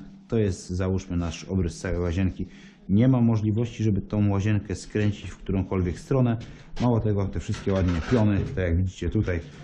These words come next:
ładnie nam idą do góry. Przy, przy trzech laserach jesteście w stanie wyprowadzić sobie każde pomieszczenie, e, idealnie. A jeśli macie jakieś tam zakamarki, to po prostu, e,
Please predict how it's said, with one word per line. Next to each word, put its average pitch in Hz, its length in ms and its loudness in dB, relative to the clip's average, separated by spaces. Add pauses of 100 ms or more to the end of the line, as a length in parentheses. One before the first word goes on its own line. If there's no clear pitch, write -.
(260)
ładnie 98 280 2
nam 90 200 2
idą 90 200 2
do 87 100 0
góry. 82 220 0 (600)
Przy, 104 320 0 (160)
przy - 160 -4
trzech - 300 -2
laserach 110 540 2
jesteście 101 400 -2
w 95 80 -6
stanie 101 260 0
wyprowadzić 95 480 0
sobie 92 340 0 (840)
każde 113 360 4
pomieszczenie, 98 640 2
e, 90 120 0 (640)
idealnie. 87 400 2 (120)
A 90 40 -2
jeśli 95 380 -2 (340)
macie 95 300 -2
jakieś 87 240 -6
tam 87 160 -2
zakamarki, 101 680 0 (500)
to 95 100 -4
po 92 120 -2
prostu, 95 440 0 (380)
e, 90 340 -2